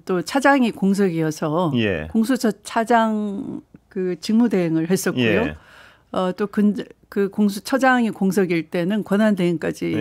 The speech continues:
Speaker 1: 했었어요. 그러니까 사건 배당을 책임진 역할을 하는 입장이어서 공수처 자체가 이렇게 오염이 돼버렸는데 오죽 답답하면
Speaker 2: 예.
Speaker 1: 이 공익 제보자가 공수처를 믿고
Speaker 2: 음.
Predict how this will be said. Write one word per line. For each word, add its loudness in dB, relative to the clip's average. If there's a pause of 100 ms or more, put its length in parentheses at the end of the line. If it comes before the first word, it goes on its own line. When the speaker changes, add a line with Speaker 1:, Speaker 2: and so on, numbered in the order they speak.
Speaker 1:
했었어요. 0
그러니까 -4 (320)
사건 0
배당을 2
책임진 0
역할을 -2
하는 0
입장이어서 0 (560)
공수처 -2
자체가 2
이렇게 -2
오염이 4
돼버렸는데 0
오죽 0
답답하면 2
Speaker 2:
예. 0 (100)
Speaker 1:
이 2
공익 2
제보자가 0 (600)
공수처를 0
믿고 0
Speaker 2:
음. -10